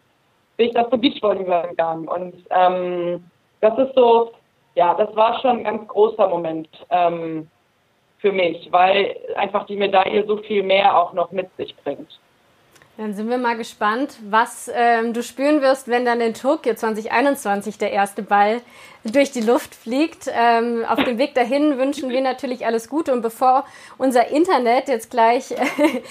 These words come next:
Speaker 2: ganz, äh, den Geist aufgibt, möchte ich mich sehr herzlich bedanken für das offene Interview und wünsche dann auch ganz viel Erfolg jetzt, ähm, beim Top acht Turnier und, ähm, freuen uns,
Speaker 1: Vielen Dank.
Speaker 2: dass wir euch dann auch wieder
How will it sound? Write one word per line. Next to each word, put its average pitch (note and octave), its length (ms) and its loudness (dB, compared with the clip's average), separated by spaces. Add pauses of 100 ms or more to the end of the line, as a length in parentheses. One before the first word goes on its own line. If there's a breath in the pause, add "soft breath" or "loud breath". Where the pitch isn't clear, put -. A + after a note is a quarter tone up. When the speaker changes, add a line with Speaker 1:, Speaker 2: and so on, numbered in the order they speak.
(200 loud breath)
Speaker 2:
ganz, C4+ 340 0
äh, B3 240 0
den A#3 180 -6
Geist A3+ 360 0
aufgibt, A#3+ 560 -4
möchte C4 220 -6
ich B3+ 80 -12
mich B3+ 140 -8
sehr C4 160 4
herzlich C#4 420 2
bedanken B3+ 320 -2
für C4 100 -2
das A3+ 180 -2
offene D4+ 320 0
Interview D4+ 600 -2 (500 loud breath)
und B3+ 220 -2
wünsche C#4+ 360 -2
dann C4+ 200 2
auch - 180 -2
ganz C#4 380 -2
viel D4+ 200 -4
Erfolg C4 560 2
jetzt, B3+ 360 -6
ähm, A#3 420 0
beim A3+ 300 -2
Top C4 240 0
acht - 280 -2
Turnier C#4+ 460 0 (560 loud breath)
und, A#3+ 540 0 (120)
ähm, A3+ 680 -2
freuen - 340 2
uns, D4+ 180 0
Speaker 1:
Vielen - 40 -4
Dank. - 0 -
Speaker 2:
dass G3+ 200 6
wir A#3+ 100 0
euch B3 200 2
dann C4 220 0
auch A#3+ 280 0
wieder A#3+ 500 2